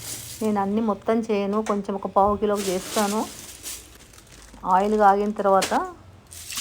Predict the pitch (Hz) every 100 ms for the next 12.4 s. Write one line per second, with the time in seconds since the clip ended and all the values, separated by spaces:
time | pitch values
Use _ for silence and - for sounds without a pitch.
0 | 196 - 190 190 196 196 240 214 190 196
1 | 202 185 180 180 226 381 - - - -
2 | - - - - - - - - - -
3 | - - - 214 202 208 220 214 202 202
4 | 220 - - - - - - - - -
5 | 190 190 - - - - - 196 190 185
6 | - 202 190 233 233 - 185 - 254 285
7 | 285 233 214 214 208 185 190 190 190 196
8 | - 196 - - 202 - - - 196 214
9 | 214 226 220 233 208 196 185 - - -
10 | - - - - - - - - - -
11 | - 180 196 214 208 208 220 233 202 190
12 | 185 202 190 208